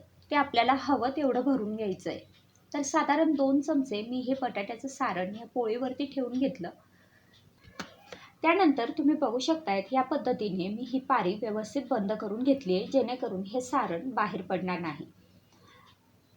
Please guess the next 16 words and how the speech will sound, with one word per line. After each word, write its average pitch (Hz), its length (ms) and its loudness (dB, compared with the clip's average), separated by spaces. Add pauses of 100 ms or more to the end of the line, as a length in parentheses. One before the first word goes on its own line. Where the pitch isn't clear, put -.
आता 330 200 6
पीठ 320 320 4 (120)
लावून 294 280 4
अगदी 226 300 2
हलक्या 311 460 4
हाताने 208 640 -2
थोडासा 277 320 2
जाडसर 226 500 0
आपल्याला 214 340 -2
याचा 202 260 -6
पराठा 196 440 -4
लाटून 214 380 -2
घ्यायचा 208 360 -4
आहे. - 100 -8 (1500)
हे 294 60 6
पहा, 285 320 2